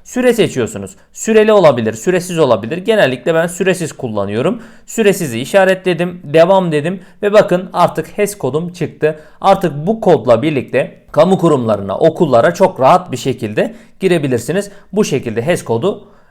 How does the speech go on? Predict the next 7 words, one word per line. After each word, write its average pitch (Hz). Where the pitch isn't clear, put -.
e, 127
Hayat 156
Eve 151
Sığar 123
uygulaması 117
üzerinden 131
alınabiliyor. 123